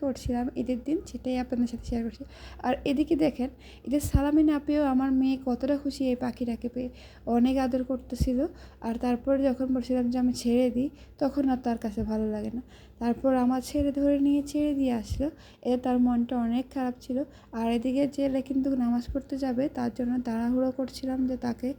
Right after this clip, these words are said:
রেডি করে দিয়ে তারপর মেয়েকে রেডি করব। আর মেয়ে এখনও কিন্তু রেডি হয় নাই। আমার ভাবছিলাম যে রেডি করব না, কারণ শহরে যখন আমি ঈদ করি, তখন কেন জানি আমার ঈদ ঈদ মনেই হয় না,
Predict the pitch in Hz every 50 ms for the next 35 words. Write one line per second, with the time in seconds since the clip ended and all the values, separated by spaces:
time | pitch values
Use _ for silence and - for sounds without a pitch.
0 | - - - - - - - - - - 269 269 254 262 262 - 277 277 277 262
1 | 247 262 247 262 294 302 - 262 240 233 - 254 254 254 247 247 254 247 240 247
2 | 262 247 247 254 240 247 240 - 240 226 220 226 247 269 - - - - - -
3 | 254 247 247 254 254 262 269 269 262 254 247 247 254 269 269 277 277 277 277 277
4 | 254 254 247 233 240 240 240 240 233 226 226 240 269 294 - - 262 254 262 262
5 | 262 247 240 240 240 - - - 269 262 262 254 262 262 - 262 254 285 311 -
6 | - - - - - - - 269 262 254 262 269 269 269 269 269 254 247 240 233
7 | 233 226 233 247 269 - - 254 240 240 240 247 254 269 285 330 349 359 - -
8 | 277 - 311 311 320 311 320 311 - 302 285 311 311 302 277 269 294 - - 247
9 | 233 - - - - 247 226 233 247 - 311 285 277 320 330 - - 330 311 311
10 | 330 370 370 359 339 302 302 302 285 262 247 254 269 269 - - 262 262 277 254
11 | - - 277 269 240 - 254 240 240 240 247 269 269 277 277 269 254 240 254